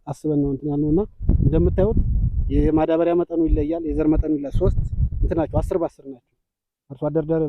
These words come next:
አርሶ አደርን አስመርጠናል። ባለፈው የአርሶ አደር፣ እ፣ ፐርሴፕሽን መካተት ስላለበት የአርሶ አደር ምርጫ እንትን ብለናል። ያው እናንተ እንድታዩት ያክል ነው። ስለዚህ የአርሶ አደሩ ምርጫ አለ። እኛ ደግሞ የአግሮኖሚክ ዴታ፣ የኤልዲ ዴታ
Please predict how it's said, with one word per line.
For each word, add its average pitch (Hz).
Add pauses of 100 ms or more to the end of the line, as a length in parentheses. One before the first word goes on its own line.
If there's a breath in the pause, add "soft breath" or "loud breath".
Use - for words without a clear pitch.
(100)
አርሶ 147
አደርን 180
አስመርጠናል። 151
ባለፈው 143 (360)
የአርሶ -
አደር፣ 139 (520)
እ፣ 131
ፐርሴፕሽን 139
መካተት 139
ስላለበት 147 (380)
የአርሶ -
አደር 143
ምርጫ 147
እንትን 151
ብለናል። 156
ያው 143
እናንተ 147
እንድታዩት 139
ያክል 127
ነው። 120 (560)
ስለዚህ 143 (360)
የአርሶ 143
አደሩ 165
ምርጫ 165
አለ። 175 (280)
እኛ 156 (120)
ደግሞ 165 (600)
የአግሮኖሚክ 156
ዴታ፣ 151 (100)
የኤልዲ 147
ዴታ 135